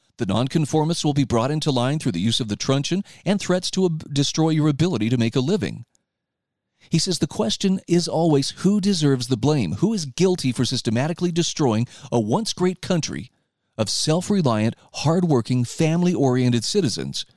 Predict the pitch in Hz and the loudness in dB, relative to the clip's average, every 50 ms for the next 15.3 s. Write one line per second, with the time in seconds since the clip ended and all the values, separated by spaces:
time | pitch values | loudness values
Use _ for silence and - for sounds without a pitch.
0 | _ _ _ _ _ _ _ 143 139 131 113 110 101 151 175 180 170 - - - | _ _ _ _ _ _ _ 2 4 4 4 4 2 2 2 2 2 -2 -2 0
1 | - 117 104 104 131 151 156 - - 147 139 139 135 147 151 - 113 - - - | 0 2 4 4 2 2 0 0 0 0 0 0 0 0 -2 -2 -4 -4 0 0
2 | 127 - - 147 135 - - 147 151 - - - _ _ _ - 113 113 127 151 | 0 2 0 -2 -2 -2 -2 -4 -4 -4 -6 -12 _ _ _ -2 0 0 0 0
3 | 160 - - - 139 113 113 - - - 123 107 113 110 110 113 117 123 - - | -2 -2 -2 0 -2 -2 -2 -2 -2 0 2 2 4 4 4 4 2 2 0 -2
4 | 64 58 - _ _ _ _ _ _ _ _ _ _ _ _ _ _ _ _ _ | -6 -12 -16 _ _ _ _ _ _ _ _ _ _ _ _ _ _ _ _ _
5 | _ _ _ _ _ _ _ _ _ _ _ _ _ _ _ _ _ _ _ 113 | _ _ _ _ _ _ _ _ _ _ _ _ _ _ _ _ _ _ _ 0
6 | 117 117 123 131 165 196 196 - - 170 156 151 151 139 - - - - 135 180 | 2 2 4 4 2 2 0 0 0 2 2 2 2 0 -2 -4 -4 -4 -2 -2
7 | 226 208 - - 208 196 190 202 165 143 226 294 277 - - 87 80 76 - - | -2 -2 -2 0 2 2 2 2 2 0 -2 -2 -2 -4 -4 -6 -8 -8 -10 -14
8 | _ - - - - 123 98 127 131 175 220 233 214 220 180 - 202 196 185 156 | _ -20 -10 -6 -4 -2 0 0 0 0 0 0 -2 -2 -2 0 0 2 2 2
9 | - 139 165 185 185 165 120 175 190 175 160 135 117 139 120 110 101 110 131 151 | 2 2 2 2 2 0 0 -2 0 0 0 0 0 0 0 0 0 0 0 0
10 | 165 180 160 - 151 139 135 - 131 131 123 110 - - - 196 202 196 - - | 0 -2 -2 -2 0 0 0 2 0 0 0 0 -2 -2 0 0 0 0 0 -2
11 | 185 156 147 165 196 165 101 80 - - - _ _ _ _ _ _ _ _ _ | 0 2 4 4 4 2 0 -2 -4 -8 -12 _ _ _ _ _ _ _ _ _
12 | _ _ _ - 135 143 143 143 139 - 151 196 226 202 220 202 165 156 160 170 | _ _ _ 2 2 4 4 2 0 0 -2 -2 0 2 2 4 4 4 4 4
13 | 165 131 - 143 156 190 202 185 - 208 196 180 - 165 117 90 104 120 135 - | 2 2 2 2 2 2 0 0 0 0 0 2 2 2 2 2 2 0 0 0
14 | - 131 101 101 - 147 185 185 165 151 156 160 120 110 - - - - 120 123 | 0 0 0 0 0 2 2 4 4 2 2 2 0 0 -2 -2 -2 -2 0 0
15 | 120 - 160 202 - | 0 0 -2 -4 -4